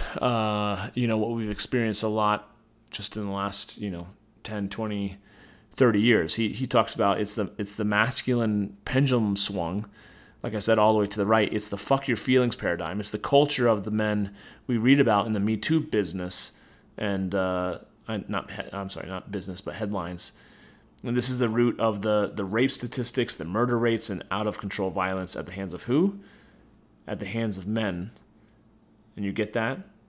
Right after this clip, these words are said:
That's us. It's not just other men. It's the men we know,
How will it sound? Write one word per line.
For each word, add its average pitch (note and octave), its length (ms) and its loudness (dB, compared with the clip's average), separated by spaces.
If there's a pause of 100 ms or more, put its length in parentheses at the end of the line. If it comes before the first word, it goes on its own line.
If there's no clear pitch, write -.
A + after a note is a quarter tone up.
(200)
That's A2 220 -2
us. G2 300 2
It's F2 140 0
not B2 200 2
just - 260 -2
other B2+ 220 2
men. E2 420 -4
It's A#2+ 140 -8
the A2 80 -2
men G#2+ 220 0
we G2+ 100 -2
know, B2+ 500 2